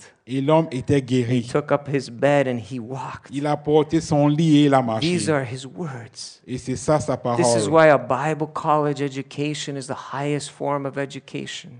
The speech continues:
Speaker 1: C'est pour ça que les cours, le, le collège biblique, c'est la plus grande forme d'éducation.
Speaker 2: Because his words are eternal.
Speaker 1: Parce que cette parole est
Speaker 2: We
Speaker 1: éternelle.
Speaker 2: speak these words, not our words.
Speaker 1: Donc nous parlons cette parole-là, pas la, pas nos
Speaker 2: And
Speaker 1: paroles à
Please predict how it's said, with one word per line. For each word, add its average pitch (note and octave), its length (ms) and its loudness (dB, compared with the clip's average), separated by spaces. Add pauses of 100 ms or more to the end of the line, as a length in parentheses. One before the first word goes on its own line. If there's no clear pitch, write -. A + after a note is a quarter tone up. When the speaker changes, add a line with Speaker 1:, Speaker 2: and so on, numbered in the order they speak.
(120)
Speaker 1:
C'est C#3 140 -6
pour C#3 160 -6
ça E3+ 180 6
que E3+ 120 0
les C#3+ 160 4
cours, E3 300 2
le, C#3+ 120 0 (120)
le C#3 60 0
collège D3 380 2
biblique, C3+ 240 -4
c'est D#3 80 -4
la C#3 120 0
plus D#3+ 180 -2
grande D#3 340 -2
forme D#3 300 -4
d'éducation. D3 580 -2
Speaker 2:
Because C#3+ 420 -4
his C3 160 -6
words C#3+ 540 0
are C#3 160 0
eternal. C#3 540 -6 (260)
Speaker 1:
Parce C#3 200 -4
que E3 120 0
cette D#3 260 0
parole D3 440 8
est C#3 120 2
Speaker 2:
We A#2+ 120 -2
Speaker 1:
éternelle. C3+ 460 2
Speaker 2:
speak B2 600 -2
these C#3+ 280 -6
words, C3+ 480 -4
not C#3+ 280 0
our D#3+ 280 2
words. G2+ 520 -6
Speaker 1:
Donc D#3 160 2
nous E3+ 100 2
parlons D#3+ 540 8
cette D#3+ 320 -2
parole-là, C#3 580 6
pas F3 240 6
la, C#3+ 200 4
pas E3+ 280 4
nos F3 240 6
Speaker 2:
And F3 40 6
Speaker 1:
paroles C#3+ 400 8
à D3 40 8